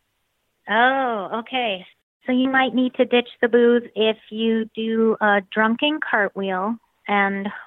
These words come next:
wake up in the morning to find your whole hand is black and blue because you broke your middle finger and had no idea at the time. And yeah, I, I actually had to go to physical therapy to learn how to use my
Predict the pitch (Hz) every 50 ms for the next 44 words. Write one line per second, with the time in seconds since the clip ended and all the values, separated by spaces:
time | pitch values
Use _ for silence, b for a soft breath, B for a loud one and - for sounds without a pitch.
0 | B B _ _ - 208 208 220 220 240 254 - 277 269 262 - 277 277 277 277
1 | 269 254 247 240 240 233 240 233 233 240 233 - 220 220 214 214 208 202 202 196
2 | 240 233 240 247 233 240 233 233 226 226 220 - - - 220 226 226 - - 226
3 | 220 220 220 220 220 220 220 214 - 220 - 202 208 - 208 214 214 - - 220
4 | 214 214 214 214 208 196 _ - - 226 220 220 214 214 214 214 214 214 214 B
5 | B B B B B B B - 208 208 202 185 190 202 220 226 220 214 214 220
6 | 220 208 208 202 202 - - 202 - - - 214 208 208 208 208 208 208 214 208
7 | _ _ _ _ _ - - 202 202 190 185 190 190 190 180 - _ _ - 175
8 | 196 208 214 220 220 202 - - - - 208 202 196 196 196 190 - B B B
9 | B - 208 220 226 - - 254 254 254 247 247 233 247 240 - 247 240 - -
10 | 247 233 262 - - 247 - - 233 226 247 269 262 - 226 208 202 202 202 196
11 | 196 202 208 220 208 208 208 208 - - 196 196